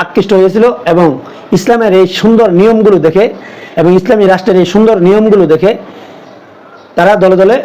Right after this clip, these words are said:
মুসলমানদের ছায়াতলে ফিরে এসেছিলেন এবং তারা ইসলাম পর্যন্ত কবুল করে ফেলেছে। এখন বলতে পারেন যে বাংলাদেশে যদি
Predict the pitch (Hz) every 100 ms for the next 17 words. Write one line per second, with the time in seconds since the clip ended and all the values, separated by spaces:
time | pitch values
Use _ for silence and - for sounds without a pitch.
0 | - - - - - 170 226 208 214 208
1 | 175 180 185 208 240 277 - - - 175
2 | 165 131 135 117 - - 160 170 143 156
3 | 185 480 - - - - - 180 247 226
4 | 208 196 196 202 190 156 147 131 120 120
5 | - - - - - - - - - -
6 | - - - - - - - - - -
7 | - - - - - - - 175 220 190
8 | - 170 214 202 208 196 180 - 156 160
9 | 190 190 202 220 202